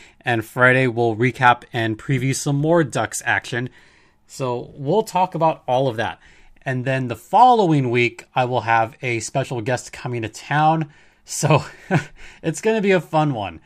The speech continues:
I think next week is going to be where the real fun begins. So make sure you are stayed tuned for that. All right, um, we're gonna wrap this up right now. We're gonna wrap this,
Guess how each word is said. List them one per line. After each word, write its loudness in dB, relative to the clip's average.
I 0
think -2
next -4
week -4
is -6
going -4
to -6
be -6
where -2
the 0
real -2
fun -10
begins. -12
So -4
make -2
sure -6
you -8
are -4
stayed -8
tuned -8
for -12
that. -10
All 2
right, 4
um, 2
we're 4
gonna 6
wrap 8
this -2
up -2
right -6
now. 4
We're 0
gonna -2
wrap -8
this, -16